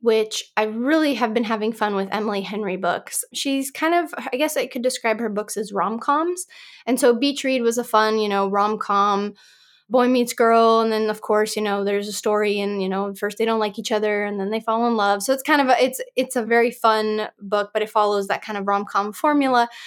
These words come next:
So it's really, it was just a fun, easy read, which I really enjoyed. Then there was the book Counterfeit by Kirsten Chen, which actually was a Reese Witherspoon's book club book. And that is kind of a fun, that f-, book I, I enjoyed. I really liked,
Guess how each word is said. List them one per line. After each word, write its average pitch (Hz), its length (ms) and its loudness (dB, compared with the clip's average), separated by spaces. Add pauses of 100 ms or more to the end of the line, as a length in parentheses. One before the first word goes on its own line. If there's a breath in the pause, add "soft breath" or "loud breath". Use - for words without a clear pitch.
(160 loud breath)
So - 160 0
it's 240 240 4
really, 233 600 4
it 220 60 2
was 240 120 2
just 240 180 -2
a 208 60 -14
fun, 208 300 0
easy 202 400 -2
read, 190 260 -2
which 190 220 -4
I - 20 -4
really 190 320 0
enjoyed. 190 640 0 (400)
Then 247 180 0
there 233 140 2
was 226 140 0
the 233 60 2
book 196 240 0
Counterfeit 302 520 -2 (360 loud breath)
by 220 80 0
Kirsten 233 480 0
Chen, 226 320 -2
which 226 180 -2
actually 226 340 -2
was 269 120 -2
a 220 100 2
Reese 220 260 -2
Witherspoon's 196 600 -4
book 196 280 -6
club 190 280 -4
book. 190 320 0 (520 loud breath)
And 226 420 2 (100)
that 233 360 0
is 320 120 -2
kind 269 160 0
of 247 80 0
a 226 80 0
fun, 214 480 -2
that 262 360 2
f-, - 60 -10
book 208 440 0
I, 208 480 0
I 214 60 0
enjoyed. 202 760 2 (520 loud breath)
I 202 220 -2
really 277 280 4
liked, 254 300 2